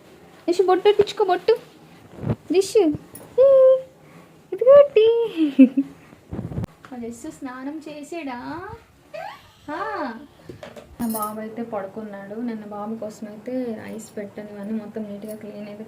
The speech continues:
చేశాను. Almost ఫిఫ్టీ పర్సెంట్ అయితే అయింది. ఇంకా ఈ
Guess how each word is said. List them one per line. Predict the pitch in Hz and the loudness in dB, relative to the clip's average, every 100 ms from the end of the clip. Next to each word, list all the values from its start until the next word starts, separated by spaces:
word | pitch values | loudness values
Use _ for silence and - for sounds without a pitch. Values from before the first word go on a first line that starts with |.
| 208 | -14
చేశాను. | 196 202 202 208 277 - - - - 202 | -16 -16 -16 -12 -12 -12 -20 -20 -14 -10
Almost | 208 220 233 247 - | -8 -6 -8 -10 -10
ఫిఫ్టీ | 208 - 226 | -8 -8 -6
పర్సెంట్ | 202 202 214 214 | -8 -10 -12 -10
అయితే | 208 262 | -8 -10
అయింది. | 202 208 208 196 311 - - - - 202 | -10 -12 -12 -10 -10 -12 -20 -20 -16 -12
ఇంకా | 202 | -10
ఈ | 220 | -6